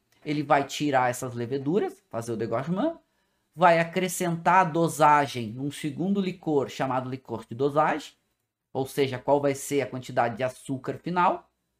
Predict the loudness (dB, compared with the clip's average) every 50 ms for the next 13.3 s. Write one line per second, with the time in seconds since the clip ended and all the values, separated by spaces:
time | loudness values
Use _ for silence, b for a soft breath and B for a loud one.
0 | _ _ _ _ _ _ _ 2 2 4 4 2 0 -2 -6 _ -6 -4 -4 -4
1 | -6 -6 -6 -6 -8 -10 -10 -14 _ _ _ _ _ _ _ -6 -4 -2 -2 -2
2 | -2 -4 -6 -8 -14 -20 _ _ _ _ _ _ _ _ _ _ _ _ _ _
3 | _ _ _ _ _ _ _ _ _ _ _ -20 -20 -14 -12 -12 -10 -8 -6 -4
4 | -2 -2 -2 -2 -4 -6 -6 -6 -6 -6 -8 -12 -12 -12 -10 -12 -10 -10 -10 -10
5 | -10 -10 -12 -14 _ -14 -12 -10 -12 -12 -12 -12 -14 -14 -16 _ _ -14 -12 -12
6 | -12 -12 _ _ _ -14 -14 -10 -8 -6 -6 -4 -6 -6 -8 -8 -10 -12 -14 -16
7 | _ _ _ _ -14 -12 -12 -12 -14 _ _ _ _ _ _ _ _ _ _ _
8 | _ _ _ _ _ _ _ _ _ _ _ _ _ _ _ _ _ _ _ _
9 | _ _ _ _ _ _ _ _ -4 -4 -4 -2 -4 -6 -6 -6 -6 -6 -6 -8
10 | -8 -10 -16 _ _ _ _ _ _ _ _ _ _ _ _ _ _ _ _ _
11 | _ _ _ _ _ -6 -4 -4 -4 -8 -10 -12 _ _ _ _ _ _ _ _
12 | _ _ _ _ _ _ _ _ _ _ _ _ _ _ -2 2 6 8 8 8
13 | 6 4 -2 -12 _